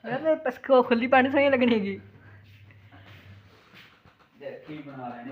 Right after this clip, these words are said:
Speaker 2: ਬੋਡੀ ਆਪਾਂ ਇੱਦਾਂ ਹੀ ਮਿਹਨਤਾਂ ਨਾਲ ਮਿਹਨਤ ਕਰਕੇ ਬਣਾਉਣੀ।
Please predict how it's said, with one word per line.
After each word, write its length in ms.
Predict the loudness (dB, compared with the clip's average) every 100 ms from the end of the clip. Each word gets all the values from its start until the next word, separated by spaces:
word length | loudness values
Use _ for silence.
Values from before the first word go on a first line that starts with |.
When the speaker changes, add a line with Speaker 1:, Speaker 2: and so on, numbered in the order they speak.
| -10
Speaker 2:
ਬੋਡੀ 600 | -10 -10 -8 -8 -6 -6
ਆਪਾਂ 320 | -8 -8 -8
ਇੱਦਾਂ 260 | -8 -10
ਹੀ 180 | -10 -10 -14 -16
ਮਿਹਨਤਾਂ 500 | -14 -10 -10 -8 -8
ਨਾਲ 120 | -8 -8
ਮਿਹਨਤ 200 | -12 -14
ਕਰਕੇ 340 | -18 -16 -14
ਬਣਾਉਣੀ। 460 | -14 -14 -14 -18